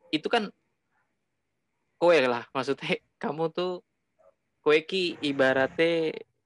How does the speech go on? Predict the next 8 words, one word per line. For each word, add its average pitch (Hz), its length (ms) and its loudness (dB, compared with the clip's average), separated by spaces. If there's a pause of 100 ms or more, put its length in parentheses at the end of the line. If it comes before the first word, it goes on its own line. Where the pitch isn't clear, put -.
termasuk 139 480 -2
menjadi, 127 760 -4 (480)
pernah 170 200 0
menjadi 135 320 0
bintang 127 360 -4
sekolah 123 480 -2
kayak - 200 -20
gitu. - 120 -20